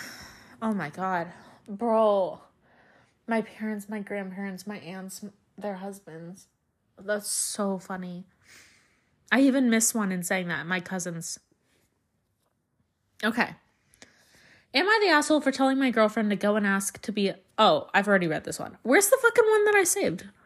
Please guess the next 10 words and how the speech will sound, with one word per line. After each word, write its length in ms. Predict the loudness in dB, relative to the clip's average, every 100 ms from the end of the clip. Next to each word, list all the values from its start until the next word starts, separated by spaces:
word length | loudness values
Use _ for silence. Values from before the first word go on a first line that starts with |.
| _
Mm, 220 | -2 0 0
bitch? 640 | 0 -4 -8 -8 -6 -10 -16 _ _ _ _ _ _ _ _ _ _ _ _ _ _ _ _ -20 _ 0
Mm, 340 | 6 8 8
bitch? 640 | 4 0 _ -12 -12 -14 -12
Where 280 | -4 -2 0
are 40 |
you? 440 | -4 -6 -10 -12 -14 _ _ _ _ _ _ _ _ _ _ _ _ _ _ _ _ _ _ _ _ _ -4
Hmm. 500 | -2 -2 -4 -10 -16 -20 _ _ _ _ _ _ _ -6
Hmm. 600 | -2 -2 -2 -8 -12 -14 -18 _ _ _ _ _ _ _ _ _ _ _ _ _
Hmm. 500 | -2 -2 -2 -6 -12